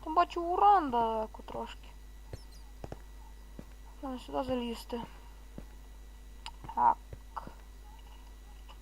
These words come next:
От то уран, я пам'ятаю, ну він тут є. І все, і тут то уран.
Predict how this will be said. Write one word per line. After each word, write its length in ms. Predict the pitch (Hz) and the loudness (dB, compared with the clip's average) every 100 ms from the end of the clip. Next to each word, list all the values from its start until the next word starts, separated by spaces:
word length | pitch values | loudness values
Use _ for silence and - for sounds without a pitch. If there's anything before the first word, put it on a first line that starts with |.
| - - - - - - - - - - - - - - | -14 -12 -12 2 6 6 4 -14 -16 -16 -14 -14 -10 -6
От 160 | - 254 - | -4 -4 4
то 100 | 294 | 8
уран, 440 | 320 320 302 285 | 8 12 12 12
я 60 | 277 | 8
пам'ятаю, 580 | 269 254 247 - 269 269 | 2 6 6 4 -2 -2
ну 260 | 269 240 247 | -4 -4 -4
він 120 | 247 | -4
тут 240 | 240 254 262 | -8 -8 -8
є. 320 | 254 254 254 - - - - - - | -8 -8 -8 -10 -12 -12 -16 -16 -14
І 40 | 254 | -12
все, 220 | - - | -8 -4
і 160 | 233 | -2
тут 80 | - - | -2 2
то 100 | 247 | 2
уран. 480 | 233 233 214 214 | 2 4 4 4